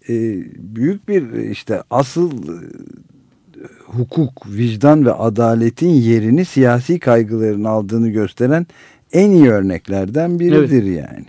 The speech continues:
Speaker 2: Evet.
Speaker 1: Başka bir şeyi kullanıyor
Speaker 2: Hı hı.
Speaker 1: yani Eichmann.
Speaker 2: Evet. Holocaust tarihçisidir mesela, e, Marcuse'nin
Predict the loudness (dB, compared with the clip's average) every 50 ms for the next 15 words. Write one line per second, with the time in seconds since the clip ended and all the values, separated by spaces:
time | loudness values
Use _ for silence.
0 | -8 _ 0 0 0 0 0 0 0 0 0 0 2 2 2 2 4 2 2 2
1 | 2 0 -2 -2 -2 -4 -6 -8 -6 -6 -6 -6 -6 -8 -10 -14 -16 -12 -12 -12
2 | -12 -12 -14 -14 -14 -14 -16 _ _ _ _ _ _ _ _ _ _ -10 -10 -10
3 | -10 -16 -20 _ _ 0 2 2 4 6 4 4 2 2 _ -2 0 0 0 -4
4 | -8 -16 -16 -14 -12 -12 -12 -12 -12 -14 -14 -14 -16 -16 -16 -18 -18 -18 -18 -18
5 | -20 -20 -20 -20 -20 -20 -20 -20 -20 -14 -8 -6 -6 -6 -6 -8 -12 -10 -8 -8
6 | -10 -10